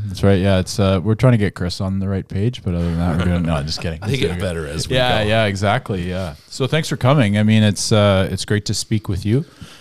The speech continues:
Speaker 1: Um, obviously a very successful Ottawa entrepreneur. Um, I was always interested, you know, I remember talking to you earlier, but I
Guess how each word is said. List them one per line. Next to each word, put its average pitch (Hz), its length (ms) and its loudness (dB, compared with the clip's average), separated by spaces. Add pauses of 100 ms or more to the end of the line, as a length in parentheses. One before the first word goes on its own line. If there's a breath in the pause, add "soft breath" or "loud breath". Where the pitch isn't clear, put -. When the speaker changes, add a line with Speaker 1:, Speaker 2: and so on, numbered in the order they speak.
(120)
Speaker 1:
Um, 90 680 -2
obviously 95 360 -4
a 92 40 -4
very 95 200 -6
successful - 680 0
Ottawa 98 420 2
entrepreneur. 98 760 0 (640 soft breath)
Um, 87 680 -4 (260)
I 95 140 -2
was 101 120 2
always 107 260 4
interested, 101 520 2
you 95 40 0
know, 95 140 4
I 95 60 4
remember 98 540 2
talking 95 360 -2
to 98 60 0
you 92 100 2
earlier, 95 300 4
but 92 260 0
I 95 240 0